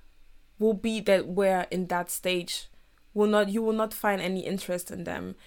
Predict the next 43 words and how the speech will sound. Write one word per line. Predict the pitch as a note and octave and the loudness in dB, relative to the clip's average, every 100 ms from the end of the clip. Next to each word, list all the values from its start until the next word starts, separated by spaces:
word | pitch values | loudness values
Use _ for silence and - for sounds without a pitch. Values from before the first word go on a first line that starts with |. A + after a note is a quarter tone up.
| - - | -20 -6
It | F3+ | -2
might | G#3+ G3 F#3+ - | 2 4 2 -2
be | G#3+ G#3+ G#3 F#3 - | -4 -2 -2 -4 -10
that | F#3 G3 G3 F#3+ | -4 0 0 0
series | - C4 D#4+ D#4 G#3 | -4 -2 -2 0 -2
that | F#3 - | -4 -4
you | |
watch, | F3 E3+ E3 - | -2 0 0 -4
you | G3+ A3+ | -4 0
won't | A#3+ A#3 | 2 2
find | - G#3 F#3+ | -2 -2 -2
any | F#3 F3+ | -2 -4
interest | F#3 - F3+ F3 | -4 -2 -2 -2
in | E3+ | -4
that. | E3+ E3 - | 0 0 0
That | G3+ F#3 | -4 -2
music | F#3+ G3+ B3 C4+ | -2 -2 -2 -2
that | F3 - | -4 -2
you | E3 | -4
listen | D#3+ E3 E3 E3 | -2 -4 -6 -8
to, | - | -6
you | E3 F3 | -4 -2
won't | F#3 F#3+ | 0 -2
find | - G3 F#3+ | -4 -6 -4
any | F#3 - | -6 -6
interest | G#3+ G3+ F#3+ | -6 -8 -8
in | F3 | -8
that. | E3+ E3+ - - - | -8 -10 -18 -20 -14
So | - A#3+ | 2 4
these | A3+ D4 B3+ | 4 0 0
are | G#3+ | -2
stages. | - G#3+ G#3+ G3+ F3 | -2 -2 -2 -2 -6
The | G3+ | -4
more | G#3 A#3 C#4 D4+ | -2 2 4 2
you | B3+ A3 A3 G#3+ G#3 - - | -2 -4 -2 -2 -4 -10 -10
come | - A#3 | -4 -2
closer | A3 - A3+ C#4+ D4+ - | -4 -2 0 2 0 -4
to | B3+ - | -4 -6
God, | F#3 G3+ F#3 F3 - - - - | -4 -2 -2 -4 -14 -18 -6 0
the | G#3 | 2
more | G#3+ A#3 B3+ | 2 4 2
you | A3+ A3 G#3 | 2 0 0
are | G3 | 0